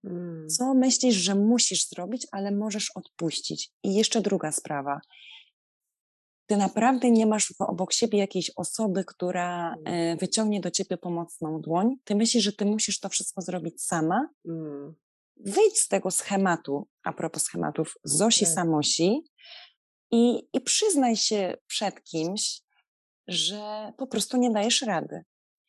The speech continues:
Speaker 2: I ona do mnie napisała za parę godzin i mówi: „Wiesz co, zadzwoniłam po mamę, przyjechała do mnie i mi pomogła.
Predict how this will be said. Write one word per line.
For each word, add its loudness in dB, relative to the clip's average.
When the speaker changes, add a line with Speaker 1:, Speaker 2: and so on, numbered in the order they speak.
Speaker 2:
I 0
ona 4
do 0
mnie 2
napisała -2
za -6
parę -4
godzin -2
i -4
mówi: -4
„Wiesz -2
co, -6
zadzwoniłam -4
po -6
mamę, -2
przyjechała -2
do 0
mnie 2
i 2
mi 0
pomogła. -4